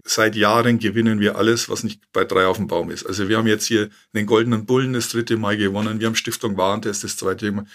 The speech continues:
Das ist toll, so eine Auszeichnung von außen zu sehen, aber noch besser ist es, wenn's die Kunden bestätigen. Deswegen machen wir auch Kundenumfragen und dergleichen. Und dort fragen wir schon auch, natürlich,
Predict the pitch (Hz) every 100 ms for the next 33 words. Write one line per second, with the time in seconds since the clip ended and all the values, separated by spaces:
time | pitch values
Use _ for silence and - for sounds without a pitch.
0 | - - 139 139 - 120 135 127 117 110
1 | 107 123 - - 110 98 101 101 92 85
2 | 104 104 - - 104 104 101 104 117 -
3 | 110 - 104 104 - 101 - 98 113 135
4 | - 95 - 92 98 92 139 - - 95
5 | 101 98 101 113 101 98 - 104 104 104
6 | 92 - 90 85 87 90 90 87 85 113
7 | 98 95 110 - 107 117 135 135 - 104
8 | 87 90 139 165 _ - 104 - 101 120
9 | 170 180